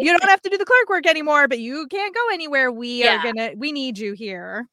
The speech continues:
Speaker 2: Essentially. I mean, she says, yeah, she says, like, "Sure, you don't have to do anything." And Moiraine's like, "Yes." And then she's
Speaker 1: Mm-hmm.
Speaker 2: like, "Mm, but you'll stay
Speaker 1: Mm-hmm.
Speaker 2: here, obviously."
Speaker 1: Yeah.
Speaker 2: She's like, "God damn it." And,
Speaker 1: Yeah.
Speaker 2: but the minute that happens, Moiraine is like, "Okay, well, now I'm gonna put my plan into action."
Speaker 1: <laughs> Right.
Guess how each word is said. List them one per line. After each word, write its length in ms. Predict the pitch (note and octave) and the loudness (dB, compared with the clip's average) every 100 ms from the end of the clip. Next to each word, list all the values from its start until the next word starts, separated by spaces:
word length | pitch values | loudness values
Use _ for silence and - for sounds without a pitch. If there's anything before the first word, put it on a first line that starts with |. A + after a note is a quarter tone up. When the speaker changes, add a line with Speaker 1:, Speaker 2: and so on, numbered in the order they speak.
| _ - | _ -4
Speaker 2:
Essentially. 540 | B3 B3 G#3 G#3 F#3 F#3 | 0 2 0 -4 -6 -4
I 100 | G#3+ | -4
mean, 160 | A3 | -4
she 200 | G3+ A#3 | -6 -8
says, 480 | A3 G3+ G3 F#3+ F3+ | -2 0 0 -2 -6
yeah, 320 | G#3+ G3 - | -6 -4 -4
she 180 | - A3 | -6 -8
says, 220 | G3+ F#3+ | -4 -4
like, 280 | G3 F#3 F#3 - | -2 -2 -4 -4
"Sure, 200 | G#4 C#4 | 0 0
you 160 | A3+ C#4+ | 0 -2
don't 140 | B3+ | -2
have 100 | G#3 | -4
to 80 | F3 | -6
do 160 | E3 | -8
anything." 400 | D#3 E3+ F3 F#3+ | -8 -10 -8 -6
And 100 | G3 | -4
Moiraine's 320 | F#3+ F#3+ G3+ G#3 | -2 -2 -2 -4
like, 140 | B3 | -6
"Yes." 500 | C4+ A4+ G4 F4 D#4+ | 2 4 4 4 0
And 120 | D#4 | -4
then 120 | A#3+ D4 | -4 -4
she's 120 | B3+ | -6
Speaker 1:
Mm-hmm. 60 | G#3+ | -8
Speaker 2:
like, 100 | G#3+ _ | -12 _
"Mm, 260 | D#4 D4 A#3 | -12 -10 0
but 380 | A#3 A3 A3 G#3+ - | 2 2 0 -6 -6
you'll 120 | B3+ B3+ | -2 0
stay 180 | B3+ G3+ | 2 0
Speaker 1:
Mm-hmm. 40 | |
Speaker 2:
here, 160 | G#3 E3+ D#3 | -2 -4 0
obviously." 680 | E3+ - - - - - B3 _ _ | -2 -2 -14 -14 -14 -12 -12 _ _
Speaker 1:
Yeah. 160 | G#3 A3+ - G3 | -16 -16 -20 _
Speaker 2:
She's 120 | - | -14
like, 160 | G3+ G3 | -14 -12
"God 280 | A3+ G3+ F#3 | -14 -14 -10
damn 260 | A#3 B3 A3+ | -6 -4 -2
it." 180 | F#3+ - _ - G3+ | -2 -6 _ -20 -8
And, 260 | - A3+ A3 | -4 -4 -4
Speaker 1:
Yeah. 100 | F#3 F3+ | -8 -6
Speaker 2:
but 100 | B3 B3 | -6 -4
the 100 | A#3 | -2
minute 280 | A#3 A3+ G3 | 0 0 0
that 120 | F3+ | -2
happens, 640 | - A#3 G#3 F#3+ F#3 F3 | 2 2 2 -4 -6 -8
Moiraine 300 | F3+ F3+ E3+ | -6 -4 -4
is 80 | E3+ | -6
like, 140 | F3 F3 | -8 -8
"Okay, 240 | - B4+ B3 | -4 -2 -2
well, 160 | G3 | -2
now 160 | G3 F#3 | 0 0
I'm 100 | G3+ | 0
gonna 140 | A3 | -2
put 120 | C#4 | 0
my 160 | B3+ D4 | 0 0
plan 220 | G4+ F4 | -2 -4
into 160 | G#3+ - | -4 -4
action." 280 | - - C#5+ | -4 -4 4
Speaker 1:
<laughs> 160 | D#5 - | 4 6
Right. 260 | C#5+ E4 | 4 4